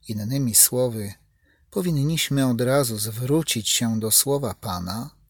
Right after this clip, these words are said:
i poprzez rozważenie Jego przykazań, zasad oraz ilustracji dotyczących powodu naszego zakłopotania starać się poznać wolę Pana,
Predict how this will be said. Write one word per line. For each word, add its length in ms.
i 100
poprzez 380
rozważenie 760
Jego 260
przykazań, 880
zasad 800
oraz 280
ilustracji 760
dotyczących 840
powodu 640
naszego 500
zakłopotania 960
starać 440
się 340
poznać 560
wolę 500
Pana, 480